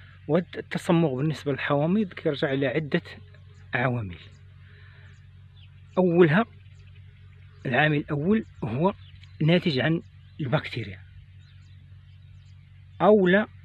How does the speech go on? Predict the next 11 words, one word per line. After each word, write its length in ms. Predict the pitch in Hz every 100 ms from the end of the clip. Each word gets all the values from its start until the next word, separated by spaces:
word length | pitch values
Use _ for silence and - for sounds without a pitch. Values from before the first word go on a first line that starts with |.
| - - -
اليرقات 640 | 151 156 135 - - - - - -
ديال 120 | 123
الحشرة. 520 | - - - 139 185 - -
هاد 80 | -
الحشرة 500 | 113 - 160 135 139 -
كتدخل 400 | - 117 - 120 107 - -
حافر 480 | - 143 - 123 - - - - - - - - - -
الجذع 360 | 104 110 180 113
بحال 240 | 101 151
حافر 300 | - 131 110
الساق، 300 | 98 - 208